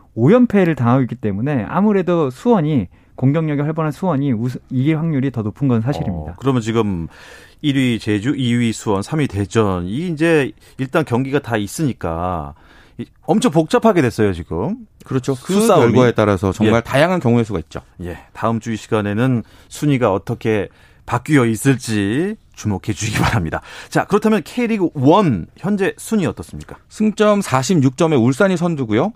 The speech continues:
Speaker 2: 예.
Speaker 3: 그 뒤를 사십일 점의 전북이 따르고 있는데 두 팀의 간격이 살짝 벌어지긴 했지만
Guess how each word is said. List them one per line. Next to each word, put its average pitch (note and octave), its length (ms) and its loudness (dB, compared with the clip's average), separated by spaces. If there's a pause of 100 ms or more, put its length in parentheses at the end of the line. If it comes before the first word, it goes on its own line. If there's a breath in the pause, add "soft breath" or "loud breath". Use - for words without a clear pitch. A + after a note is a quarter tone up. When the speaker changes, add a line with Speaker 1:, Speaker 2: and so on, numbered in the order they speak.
Speaker 2:
예. G2 240 -10
Speaker 3:
그 D#3+ 220 2
뒤를 D3+ 320 2
사십일 F3 480 -2
점의 F3+ 240 2
전북이 C3+ 340 2
따르고 F3 320 0
있는데 A2 460 2 (400 loud breath)
두 F3 120 -2
팀의 A3+ 240 2
간격이 F#3 380 2
살짝 A#3+ 400 -2
벌어지긴 E3+ 460 2
했지만 A3 560 0